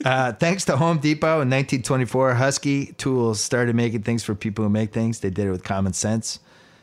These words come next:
Them and adding function never frills, making tools that stand the test of time. Ninety-three years later,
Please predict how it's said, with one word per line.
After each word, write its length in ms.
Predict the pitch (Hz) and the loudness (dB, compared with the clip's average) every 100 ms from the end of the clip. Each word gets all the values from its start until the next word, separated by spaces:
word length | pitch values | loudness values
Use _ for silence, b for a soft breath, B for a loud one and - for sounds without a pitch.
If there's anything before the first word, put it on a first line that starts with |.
| b | b
Them 140 | - 87 | -4 -4
and 100 | 80 | -4
adding 260 | 90 90 87 | -4 -4 -4
function 400 | - 104 - 95 | -4 -4 -2 -2
never 220 | 92 85 | -2 -6
frills, 400 | - 98 98 - | -6 -4 -4 -4
making 240 | 95 - | -6 -6
tools 260 | 76 104 98 | -6 -4 -4
that 120 | - | -6
stand 280 | - 110 98 | -4 -2 -2
the 60 | |
test 340 | 104 - 98 - | -2 -4 -6 -8
of 60 | |
time. 280 | - 120 120 | -4 0 2
Ninety-three 420 | 127 156 170 - 170 | 2 0 -2 0 2
years 180 | 165 | 2
later, 380 | 160 165 135 113 | 2 2 0 -2